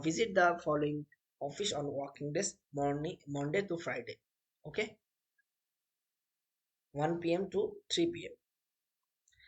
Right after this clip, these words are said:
আপনি ডাব্লিউবি হেলথ গভর্নমেন্ট ডট ইন এর অফিসিয়াল ওয়েবসাইটে গিয়ে রিক্রুটমেন্ট সেকশনে গেলে কিন্তু আপনি আবেদনের পুরো তথ্য পেয়ে যাবেন, ঠিক আছে? আপনাকে যে mode of selection-এ নেওয়া হবে, যেমন written examination হবে এমসিকিউ টাইপ,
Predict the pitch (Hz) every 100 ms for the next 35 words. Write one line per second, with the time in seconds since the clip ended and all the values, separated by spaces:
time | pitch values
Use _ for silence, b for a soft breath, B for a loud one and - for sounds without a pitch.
0 | b b 156 208 214 165 170 190 180 175
1 | 165 147 147 151 156 143 135 - - 147
2 | 147 147 _ _ _ _ - 143 143 196
3 | 190 185 160 156 151 156 135 143 139 -
4 | 190 196 185 160 156 160 135 135 131 131
5 | 196 151 160 - _ _ _ _ - 135
6 | 135 139 135 - _ _ _ - 170 180
7 | 190 - - 156 151 160 139 123 110 101
8 | 95 _ _ _ _ - - 175 190 -
9 | - _ _ - 180 214 220 - 202 165
10 | 160 175 185 170 160 - 170 156 143 151
11 | 156 170 151 151 156 185 185 165 160 160
12 | 165 170 156 147 156 143 - 147 143 147